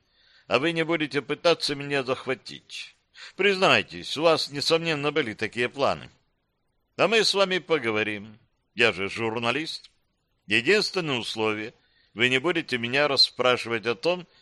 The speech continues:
что является тайной. В ответ я могу пообещать вам то же самое". "Хорошо, пане". "Миколае, если по-польски". "Хорошо, пане Миколае,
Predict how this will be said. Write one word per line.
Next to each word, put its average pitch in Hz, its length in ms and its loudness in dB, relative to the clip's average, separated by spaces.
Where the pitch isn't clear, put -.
что - 220 -2
является 131 580 0
тайной. 104 560 0
В 98 80 -2
ответ 147 340 2
я 123 100 4
могу 113 240 -2
пообещать 110 640 0
вам 104 200 -2
то 127 180 0
же 123 160 -6
самое". 113 560 2
"Хорошо, 135 640 0
пане". 160 540 2
"Миколае, 127 760 2
если 117 300 -4
по-польски". 113 640 -4
"Хорошо, 123 540 2
пане 143 400 2
Миколае, 135 680 0